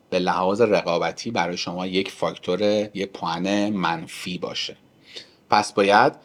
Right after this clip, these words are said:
کاری بکنیم که کاربر وقتی که به صورت ارگانیک وارد سایتمون می‌شه، زمان بیشتری رو طی بکنه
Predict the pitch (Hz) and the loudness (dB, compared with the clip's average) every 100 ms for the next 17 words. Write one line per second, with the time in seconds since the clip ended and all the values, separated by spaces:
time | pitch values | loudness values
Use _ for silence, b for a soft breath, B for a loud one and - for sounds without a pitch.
0 | _ - - 120 151 95 90 90 87 82 | _ -4 2 4 6 4 2 0 -6 -6
1 | 85 - 87 - 98 90 87 90 113 120 | -10 -8 -6 -2 2 2 4 6 6 4
2 | 107 - 117 98 - 135 110 101 101 98 | 0 0 -4 -4 -2 -2 2 2 2 0
3 | 95 131 139 92 87 85 - 85 - 87 | 2 0 0 -2 -2 -4 -6 -6 -6 -10
4 | 87 - 123 120 95 101 104 101 107 117 | -8 -2 -2 -2 2 4 6 4 2 2
5 | 131 127 - 113 123 117 - 85 87 - | 0 -2 0 4 4 2 -2 -6 -8 -10
6 | 82 78 | -12 -14